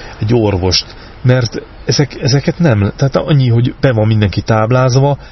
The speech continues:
és én nem értem, tehát Magyarország lakossága csökken. Ennyire, ennyire kurva sok gyerek születik, hogy senki nem ér rá. Tehát már egy nőgyógyászhoz bejutni kiváltság, már hónapokra előre lehet. Mi történt ebben az országban? Mi a különbség? Ennyivel,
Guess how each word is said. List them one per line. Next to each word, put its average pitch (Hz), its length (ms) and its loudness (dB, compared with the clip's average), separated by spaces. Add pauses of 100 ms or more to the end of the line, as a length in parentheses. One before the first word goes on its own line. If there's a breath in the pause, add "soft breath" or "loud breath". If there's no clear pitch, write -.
(140)
és - 120 -4
én 131 80 2
nem 139 160 4
értem, 110 340 2
tehát 98 200 0
Magyarország 123 460 2
lakossága 113 520 2
csökken. 95 540 0 (640 loud breath)
Ennyire, 113 680 2 (800)
ennyire 110 420 2
kurva 101 300 -2
sok 101 160 -2
gyerek 98 240 2
születik, 92 400 -4
hogy 101 100 -6
senki 95 380 -2
nem 95 140 2
ér 92 140 2
rá. 90 260 0 (360 loud breath)
Tehát 107 180 -4
már 110 140 2
egy 113 100 2
nőgyógyászhoz 107 600 2
bejutni 95 340 0
kiváltság, 101 680 0
már 98 160 2
hónapokra 101 560 0
előre 92 260 0
lehet. 104 500 -2
Mi 143 100 4
történt 101 480 -2
ebben 117 140 0
az 117 140 2
országban? 104 540 0 (520 loud breath)
Mi 131 100 4
a 120 60 0
különbség? 95 720 0
Ennyivel, 123 400 2